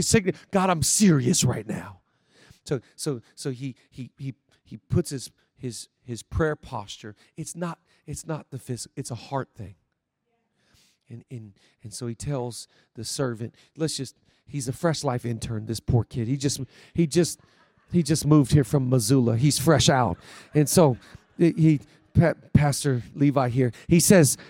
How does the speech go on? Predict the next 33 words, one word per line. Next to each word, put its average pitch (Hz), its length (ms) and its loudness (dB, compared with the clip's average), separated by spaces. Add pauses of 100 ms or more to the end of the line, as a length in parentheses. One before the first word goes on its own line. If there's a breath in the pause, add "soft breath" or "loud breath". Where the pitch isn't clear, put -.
(120)
he 170 120 6
says 165 280 2
to 160 120 4
the 147 40 2
little 151 160 4
intern, 143 280 0 (240 soft breath)
"Go, 156 260 0 (300 soft breath)
go, 139 140 2
s-, - 180 0 (240)
go 143 100 -10
see 135 260 -6
if 120 120 -8
it's - 160 -14
raining." 123 300 -14 (1600 soft breath)
"I 131 60 -20
heard 131 240 -6
the 123 40 -16
sound. 143 520 -6 (260 soft breath)
Go, 139 140 -10
go 131 180 -14
check - 300 -10
and 101 100 -20
see." 95 280 -20 (1160)
And 113 80 -20
this 117 200 -14
little 113 200 -14
nineteen-year-old, 120 720 -10
he, 139 160 -16 (120)
he'll 156 180 -4
do 127 200 -6
anything 135 300 -8
for 113 140 -16
Pastor. 117 400 -14